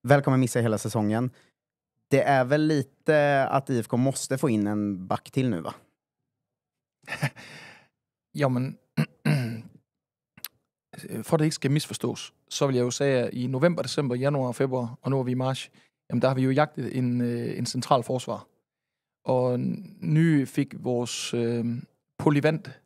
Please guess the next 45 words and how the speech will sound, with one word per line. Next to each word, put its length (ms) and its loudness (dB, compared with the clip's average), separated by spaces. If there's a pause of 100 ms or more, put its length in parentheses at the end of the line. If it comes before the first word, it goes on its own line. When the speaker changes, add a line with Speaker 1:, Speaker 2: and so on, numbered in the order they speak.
(140)
Speaker 2:
spelare 320 0
Isak 320 -4
Savon 220 0
Kampo, 260 0
som 120 -4
har 60 0
spelat 240 0
jättemånga 380 -2 (160)
olika 40 0 (200)
po-, 120 -4 (140)
positioner. 540 -2 (680)
Nu 80 0
är 40 2
han 140 2
borta 300 2
resten 180 -6
av 20 -6
säsongen, 460 -2
så 180 0
vi 120 0
manglar 460 -2 (200)
i 80 -4
vart 180 4
fall 300 0
två, 240 2 (320)
kanske 260 4
tre, 240 2 (760)
eh, 400 4
om 120 0
vi 60 0
ska 160 -2
ha 80 2
balans 360 2
i 60 -12
truppen, 360 0
speciellt 360 -2
defensivt. 500 -4 (500)
För 180 2
just 540 0
nu 140 4
är 80 2
vi 340 0 (120)
extremt 520 0
hårt 240 -2
ramt, 320 -4